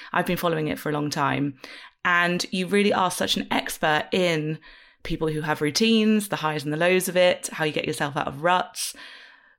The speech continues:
But I wondered, I've never asked you this, where did that come from? Wh-, why have you always been so interested and, and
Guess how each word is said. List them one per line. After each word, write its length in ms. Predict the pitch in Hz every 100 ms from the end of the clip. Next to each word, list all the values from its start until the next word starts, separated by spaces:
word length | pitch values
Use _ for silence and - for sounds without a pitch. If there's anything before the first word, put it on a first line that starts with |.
| -
But 160 | 226 -
I 60 |
wondered, 460 | 240 277 285 277 -
I've 140 | 214
never 240 | 226 208 202
asked 280 | 226 -
you 60 | 175
this, 300 | 151 147 - -
where 340 | 180 202 233
did 180 | 254 -
that 220 | 214 254 262 _ _ -
come 220 | 147 147
from? 320 | 139 147 147
Wh-, 160 | 147 -
why 220 | 190 208
have 120 | 233
you 80 | 220
always 200 | 196 196
been 180 | 196 175
so 380 | - 175 165 165
interested 540 | 185 185 170 - 160 160
and, 260 | 156 156 -
and 320 | 156 151